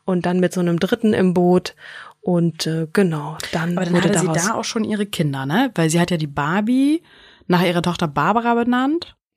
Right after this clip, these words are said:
Speaker 1: Genau.
Speaker 2: Und
Speaker 1: <laughs>
Speaker 2: den Sohn, wahrscheinlich noch so, äh, Ken, wie hieß der Ken?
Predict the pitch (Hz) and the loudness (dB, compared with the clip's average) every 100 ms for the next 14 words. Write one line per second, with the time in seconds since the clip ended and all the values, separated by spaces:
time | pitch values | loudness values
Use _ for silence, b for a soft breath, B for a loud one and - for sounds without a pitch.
0 | - - 170 151 143 147 180 175 - 170 | -12 -4 -2 -2 -6 -4 0 0 0 2
1 | 202 175 160 156 170 180 196 202 208 226 | 4 4 2 -2 -4 -2 -2 0 -2 -4
2 | - - 185 180 170 180 180 170 - - | -8 -8 -4 0 0 0 -4 -8 -10 -14
3 | - - 226 254 _ - 185 170 - 254 | -10 -6 -4 -6 _ -12 -10 -10 -8 -8